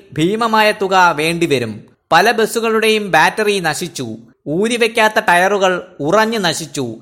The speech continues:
റബ്ബർ പാർട്സുകൾ ഏറിയ പങ്കും നശിച്ചതായി ഉടമകൾ പറയുന്നു. ബസ് ഓപ്പറേറ്റേഴ്സ് അസോസിയേഷൻ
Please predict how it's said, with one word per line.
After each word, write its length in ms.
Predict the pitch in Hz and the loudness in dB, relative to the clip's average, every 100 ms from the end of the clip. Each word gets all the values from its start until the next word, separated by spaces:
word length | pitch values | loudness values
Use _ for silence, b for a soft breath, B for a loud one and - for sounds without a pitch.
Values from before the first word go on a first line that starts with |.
| - - | -18 0
റബ്ബർ 340 | 151 165 233 | 2 2 2
പാർട്സുകൾ 520 | 240 226 220 226 208 208 202 - _ - | 2 2 2 0 0 0 -2 -14 _ -6
ഏറിയ 340 | 151 196 233 240 | 0 2 2 0
പങ്കും 360 | 233 208 196 180 | 0 -2 -2 -2
നശിച്ചതായി 680 | 165 147 220 220 190 170 170 208 - | -2 -2 -2 0 4 4 2 -4 -8
ഉടമകൾ 400 | 160 190 202 196 | -2 0 2 2
പറയുന്നു. 500 | 190 151 147 143 120 107 - _ _ - | 2 2 2 -2 -8 -12 -14 _ _ 0
ബസ് 320 | 143 175 240 | 2 2 0
ഓപ്പറേറ്റേഴ്സ് 600 | 226 233 226 226 226 220 | 0 0 -2 -2 -2 -2
അസോസിയേഷൻ 520 | 196 208 196 196 196 | -2 -4 -4 -4 -4